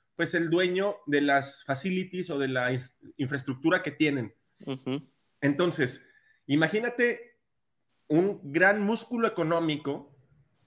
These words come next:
Speaker 1: que pueden ser los Andretti, y por ahí también está Gainbridge, que es como un accionista importante, apoyando a un Sauber, güey, para posicionarlo, no nada más para que haya un equipo americano, sino para que haya un equipo americano que compita, güey. Esa es la idea que yo creo que traigan,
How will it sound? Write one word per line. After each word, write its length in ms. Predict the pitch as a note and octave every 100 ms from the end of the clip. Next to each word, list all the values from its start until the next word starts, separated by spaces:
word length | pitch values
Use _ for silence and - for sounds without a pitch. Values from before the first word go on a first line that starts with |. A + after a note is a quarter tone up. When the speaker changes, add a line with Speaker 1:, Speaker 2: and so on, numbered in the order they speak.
| _
Speaker 1:
que 100 | A2
pueden 260 | A#2+ D3 D#3+
ser 140 | E3
los 160 | F3 D#3
Andretti, 500 | C#3+ D3+ E3 F#3+ F3+
y 40 |
por 180 | - C#3+
ahí 180 | D3 D3
también 220 | E3 E3+
está 600 | D#3+ E3 D#3+ D#3+ - - -
Gainbridge, 680 | C3+ F3 F3 F#3+ - - -
que 80 | C3+
es 120 | C3+
como 200 | D#3 D#3
un 100 | D#3
accionista 580 | E3 D3+ C#3+ C#3+ D3+ D3+
importante, 720 | C#3+ B2+ C3 C3 C#3+ C#3 F#3+ - _ _ _ - -
apoyando 960 | D3 D3 E3 D3 - A3+ A#3 B3 B3
a 80 | D3+
un 160 | E3 G#3
Sauber, 580 | - F3+ F3 D#3 D3 C#3+
güey, 200 | D3+ A#3 _ _ - _
para 260 | - C3 C3
posicionarlo, 580 | C3 B2+ C#3+ C#3+ F3 G3+
no 120 | G3
nada 220 | A#3 A#3+
más 180 | B3 A#3+
para 200 | B3 A3+
que 60 | F#3+
haya 80 | G#3+
un 80 | A3
equipo 400 | A3 F#3 A3+ A3+
americano, 500 | F#3 D3 E3 F3+ B2
sino 280 | C3 B2+
para 180 | - C3+
que 80 | D3+
haya 80 | A#3+
un 40 |
equipo 260 | C#4 C#4 C4
americano 440 | B3+ G#3+ F3+ G3+
que 160 | A3 -
compita, 680 | C#3+ B2+ A#2+ - A3+ - C#3
güey. 160 | G2+ G2
Esa 140 | F3
es 140 | B3 -
la 200 | G#3 G#3
idea 400 | F#3+ F#3+ F#3+ F#3+
que 100 | E3+
yo 100 | F3+
creo 100 | F#3
que 100 | G#3
traigan, 400 | - D#3+ E3